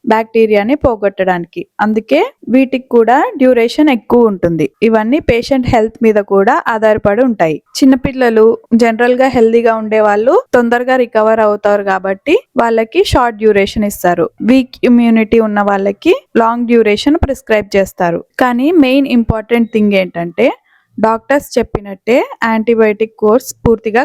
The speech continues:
కంప్లీట్ చేయాలి. మధ్యలోనే ఆపేస్తే ఏమవుతుందంటే సగం బ్యాక్టీరియానే చనిపోతుంది, ఇంకో సగం బ్యాక్టీరియా మళ్ళీ మల్టిప్లై అయ్యి మళ్ళీ అదే ఇన్ఫెక్షన్ ని అంటే సేమ్ డిసీజ్ ని మళ్ళీ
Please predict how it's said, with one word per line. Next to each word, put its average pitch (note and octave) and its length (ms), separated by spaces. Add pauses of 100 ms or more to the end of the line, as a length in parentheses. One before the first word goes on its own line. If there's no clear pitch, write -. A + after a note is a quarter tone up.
కంప్లీట్ A3+ 400
చేయాలి. F3+ 340 (180)
మధ్యలోనే B3 520 (100)
ఆపేస్తే A3+ 500
ఏమవుతుందంటే G3+ 680 (220)
సగం B3 340
బ్యాక్టీరియానే A3+ 540 (100)
చనిపోతుంది, G3 640 (160)
ఇంకో A#3+ 180 (100)
సగం A#3+ 320
బ్యాక్టీరియా G#3 520 (180)
మళ్ళీ A#3+ 340
మల్టిప్లై A3+ 560
అయ్యి F3 260 (220)
మళ్ళీ A#3+ 240 (200)
అదే B3 160 (120)
ఇన్ఫెక్షన్ G#3 600
ని - 40 (220)
అంటే G#3 240 (300)
సేమ్ C4+ 360
డిసీజ్ A3 420 (120)
ని D4 100 (300)
మళ్ళీ B3+ 220